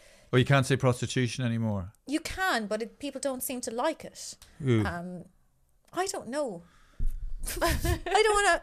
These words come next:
Speaker 2: if in doubt, leave it out. That's what I say. So, speaking, so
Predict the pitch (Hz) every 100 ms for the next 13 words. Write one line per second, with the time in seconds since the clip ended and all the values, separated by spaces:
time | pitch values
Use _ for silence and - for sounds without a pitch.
0 | - 427 427 359 302 262 262 247 247 226
1 | 185 180 - - 208 208 185 190 - 180
2 | - - - - - 254 233 226 - -
3 | - - - - - - - 320 320 254
4 | - _ - 285